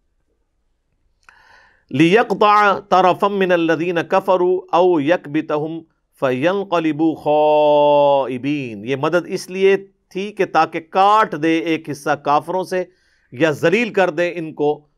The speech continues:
पस वो नाकाम और नामुराद होकर लौट जाएं। अब जनाब, पहली गिरफ्त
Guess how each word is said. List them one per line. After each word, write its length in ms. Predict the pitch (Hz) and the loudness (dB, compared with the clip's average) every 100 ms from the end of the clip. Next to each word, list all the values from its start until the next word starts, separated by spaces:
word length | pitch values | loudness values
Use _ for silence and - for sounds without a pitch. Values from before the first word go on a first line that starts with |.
| _ - | _ 0
पस 260 | 190 196 | 0 -2
वो 220 | 147 175 165 | -4 0 0
नाकाम 680 | 147 151 147 147 165 170 | 0 -2 -2 -2 -2 -2
और 100 | 147 | -4
नामुराद 560 | 127 135 127 127 143 151 | -4 -6 -4 0 0 0
होकर 340 | 117 117 156 | -4 -6 -8
लौट 360 | 120 104 107 95 | -8 -6 -6 -8
जाएं। 280 | 85 95 71 _ _ - _ _ _ _ _ _ _ _ _ _ - | -10 -12 -12 _ _ -20 _ _ _ _ _ _ _ _ _ _ 0
अब 180 | 165 143 | 0 2
जनाब, 260 | 160 151 | 0 0
पहली 400 | 151 175 170 156 | 0 0 0 -2
गिरफ्त 420 | 139 135 147 - | -4 -4 -4 -6